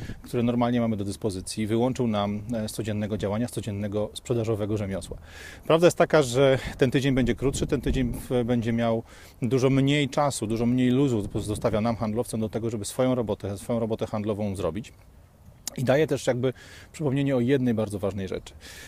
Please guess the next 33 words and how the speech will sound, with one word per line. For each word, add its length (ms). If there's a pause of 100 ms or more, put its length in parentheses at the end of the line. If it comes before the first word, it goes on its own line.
Czasami 280
w 40
naszym 240
życiu 200
zdarzają 300
się 80
takie 220
okienka, 340
takie 220
jak 120
to, 100
w 40
którym 220
ja 100
w 60
tej 140
chwili 240
jestem. 260
To 120
pół 180
godziny 300
czasu, 240
w 40
którym 280
teoretycznie 680
można 260
zrobić, 240
co 100
się 140
chce. 280 (480)
To 40
znaczy, 220
można 460